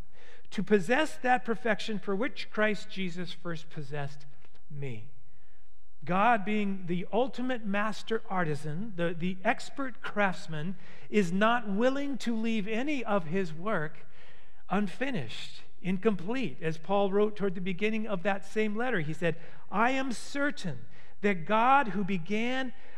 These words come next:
a good work in you, will continue his work until the day it is finally finished on the day of Christ Jesus'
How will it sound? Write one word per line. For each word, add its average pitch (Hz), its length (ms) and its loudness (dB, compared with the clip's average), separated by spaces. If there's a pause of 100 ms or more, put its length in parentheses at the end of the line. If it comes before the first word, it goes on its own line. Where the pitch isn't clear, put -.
(120)
a 165 100 0
good 220 280 0
work 240 440 2
in 220 240 0
you, 220 260 0
will 208 260 2
continue 277 680 0
his 185 240 2
work 185 240 -2
until 214 460 0
the 214 100 2
day 233 400 0
it 226 120 0
is 220 200 0
finally 262 680 -2
finished 226 480 -2
on 196 140 -2
the 190 100 -2
day 185 380 0 (340)
of 180 180 -2
Christ - 640 -2
Jesus' 147 500 -2